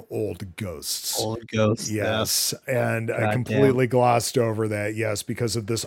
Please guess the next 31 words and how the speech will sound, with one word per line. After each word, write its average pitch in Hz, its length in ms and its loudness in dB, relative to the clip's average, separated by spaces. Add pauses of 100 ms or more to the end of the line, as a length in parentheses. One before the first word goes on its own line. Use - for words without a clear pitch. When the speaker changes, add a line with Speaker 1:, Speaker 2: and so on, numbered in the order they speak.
(100)
Speaker 1:
awesome 123 480 2
six-part 117 600 0
chapter 110 480 0
structure 104 580 -4
of 104 380 -4
this, 101 400 -2
uh, 98 280 -2
director's 101 560 -2
cut. 110 160 0
Speaker 2:
Genius. 107 480 0 (280)
Speaker 1:
Oh, 90 580 -4
it 139 80 4
works 117 320 6
Speaker 2:
Absolutely 104 180 4
Speaker 1:
so 123 80 6 (160)
well 117 120 6
Speaker 2:
genius. 104 160 0
Speaker 1:
because 120 400 0
it's 151 320 -2
like, 147 340 4 (1120)
it's - 540 0
almost 185 500 4
like 151 500 8
a 135 100 0
six-part 139 580 2
miniseries 139 1040 2
in 113 200 -4
condensed 107 640 -4
film 101 260 -6
Speaker 2:
Right. 117 200 6
Speaker 1:
form. 73 520 -10